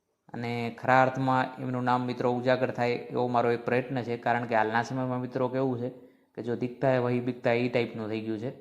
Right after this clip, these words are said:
એટલે સોશિયલ મીડિયા જેમ કે Instagram, YouTube, Facebook ઉપર મિત્રો જે વધારે પડતી પબ્લિક જે લોકો જે હાઇલાઇટ થાય છે એનું જ લોકો નામ ઓળખે છે. બાકી બીજા ઘણા ખરા એવા વ્યક્તિઓ છે કે જેનું નામ ખાલી અમુક એરિયા પૂરતું સીમિત રહી જાય છે,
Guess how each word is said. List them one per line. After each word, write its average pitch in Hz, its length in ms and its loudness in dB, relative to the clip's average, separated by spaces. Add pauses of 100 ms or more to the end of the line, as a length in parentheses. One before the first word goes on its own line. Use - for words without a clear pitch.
(360)
એટલે 117 500 -2
સોશિયલ 120 380 -4
મીડિયા 123 600 2 (120)
જેમ 123 160 -8
કે 120 180 -4
Instagram, 120 500 -2
YouTube, 117 360 -4
Facebook 117 280 -6
ઉપર 120 220 -6
મિત્રો 120 300 -4
જે 120 120 -4
વધારે 117 280 -2
પડતી 120 260 -6
પબ્લિક 120 500 -6
જે 117 200 -6
લોકો 120 260 -4
જે 117 220 0
હાઇલાઇટ 113 400 0
થાય 123 200 4
છે 117 140 -4 (760)
એનું 131 240 -2
જ 127 40 -2
લોકો 127 240 2
નામ 117 260 2
ઓળખે 117 300 -2
છે. 117 100 -4
બાકી 120 420 -2 (680)
બીજા 123 220 0
ઘણા 117 240 2
ખરા 131 200 2
એવા 123 160 4
વ્યક્તિઓ 120 380 -2
છે 117 120 -4
કે 110 100 -4
જેનું 117 240 -6
નામ 120 200 -2
ખાલી 123 340 -2 (300)
અમુક 131 220 -6 (500)
એરિયા 139 260 2
પૂરતું 127 240 -4
સીમિત 147 320 2
રહી 120 160 0
જાય 113 200 2
છે, 139 320 -10